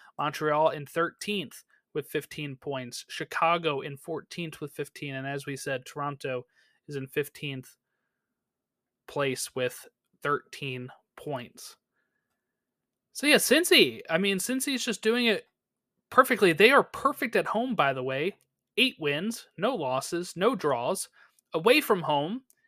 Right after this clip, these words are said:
they have one win, one loss, and three draws. So I, I think it's time for us to maybe say that Cincy is the best team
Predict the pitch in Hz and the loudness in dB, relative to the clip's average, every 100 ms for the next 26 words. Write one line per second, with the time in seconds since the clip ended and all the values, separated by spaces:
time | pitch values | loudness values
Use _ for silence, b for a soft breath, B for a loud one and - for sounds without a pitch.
0 | _ _ _ 151 170 175 170 170 160 156 | _ _ _ 2 4 4 2 2 4 2
1 | 143 151 202 240 160 139 147 202 - 139 | 0 -2 -2 0 -2 -4 -6 -8 -14 -4
2 | 196 214 139 135 165 - 143 - 147 143 | -2 -2 -4 -4 -4 -6 -12 -8 -6 -6
3 | 135 123 120 170 - _ _ _ _ _ | -4 -4 -4 -4 -6 _ _ _ _ _
4 | _ _ _ _ _ _ _ _ _ - | _ _ _ _ _ _ _ _ _ 2
5 | 208 202 - 208 - 226 - 311 339 - | 4 4 4 4 6 4 2 -2 -2 -2
6 | - 254 262 247 233 - 208 208 214 208 | 0 2 2 0 0 0 0 2 2 0
7 | - 196 220 151 - 190 - 226 170 175 | 0 2 2 0 0 0 0 -4 -2 -4
8 | - 220 185 160 165 - 139 | -2 -2 2 2 0 -6 -8